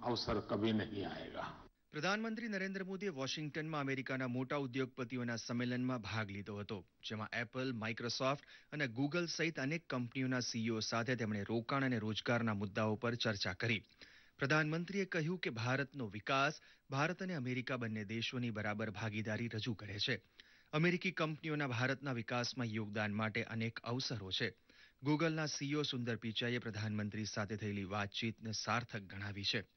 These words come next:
Speaker 2: દૂરદર્શન સમાચાર, અમદાવાદ.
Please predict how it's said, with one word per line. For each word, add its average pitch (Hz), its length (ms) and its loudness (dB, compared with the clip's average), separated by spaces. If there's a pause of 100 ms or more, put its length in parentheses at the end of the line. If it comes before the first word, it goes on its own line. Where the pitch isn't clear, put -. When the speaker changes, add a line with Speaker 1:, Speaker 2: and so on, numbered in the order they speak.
(600)
Speaker 2:
દૂરદર્શન 113 460 -2
સમાચાર, 131 640 0 (520)
અમદાવાદ. 98 480 -4